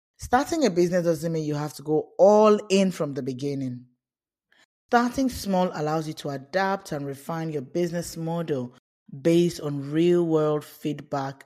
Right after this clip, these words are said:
and experiences. And that concludes today's episode on knowing what business to start. I hope these steps have helped you gain clarity and confidence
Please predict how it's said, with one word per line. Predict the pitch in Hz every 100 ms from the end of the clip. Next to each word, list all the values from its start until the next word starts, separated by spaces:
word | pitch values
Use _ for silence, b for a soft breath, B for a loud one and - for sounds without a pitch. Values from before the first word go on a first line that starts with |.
| _
and | 147 170 175 175 - _ _ _ -
experiences. | 143 - - - 233 254 240 170 151 - - 127 117 113 - - _ _ _ _ _ _ _ _ _ _
And | 185 202
that | 294 370
concludes | 185 170 190 185
today's | 147 156 156 -
episode | 160 165 - 165 156
on | 143 147 151 165 185
knowing | 233 254 262 254 247 - B B B
what | 147 156 175 147 131
business | 170 170 143 160 151 139
to | - -
start. | - 160 135 - - - _ _ _ _
I | 156
hope | 170 180 156
these | 175 269 -
steps | - 180 - -
have | 147
helped | 139 185 185 -
you | 170
gain | 170 165 165
clarity | - 233 240 240 240 254 240
and | 160 -
confidence | - 254 277 277 180 151 131 123